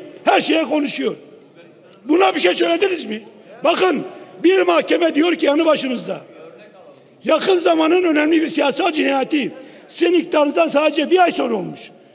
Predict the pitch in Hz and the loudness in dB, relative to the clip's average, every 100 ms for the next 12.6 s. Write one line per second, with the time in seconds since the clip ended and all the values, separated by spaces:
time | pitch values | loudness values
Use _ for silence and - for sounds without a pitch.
0 | _ - 330 311 392 339 381 370 381 359 | _ -2 0 2 0 0 0 0 0 0
1 | 339 226 147 - - - - - _ _ | -4 -4 -8 -16 -20 -20 -20 -20 _ _
2 | - - _ - 294 294 330 349 320 302 | -20 -20 _ 0 0 2 2 4 4 4
3 | 349 330 320 220 233 320 359 240 - - | 2 0 0 0 2 4 4 2 -4 -14
4 | - - - 285 392 302 359 285 247 262 | -18 -20 -6 0 0 0 0 0 0 0
5 | 339 - - - 262 285 339 - 453 - | 0 -2 -10 -8 -2 0 -2 -2 -2 -2
6 | 370 453 427 359 - - - _ _ _ | -2 -2 -2 -6 -8 -20 -20 _ _ _
7 | _ _ _ _ _ _ - 294 403 370 | _ _ _ _ _ _ -8 -4 -2 0
8 | 453 427 - 453 440 415 330 311 349 440 | 2 2 2 0 0 0 0 0 2 2
9 | 294 339 240 - - - - 330 359 349 | 0 -6 -8 -12 -20 -20 -4 0 4 4
10 | 330 320 320 - 311 392 381 - - - | 2 2 0 0 2 2 0 -4 -10 -4
11 | 277 - 403 392 370 160 - 254 202 - | -2 0 2 2 2 0 0 -6 -8 -12
12 | - - - 294 330 | -18 -12 -4 -2 -2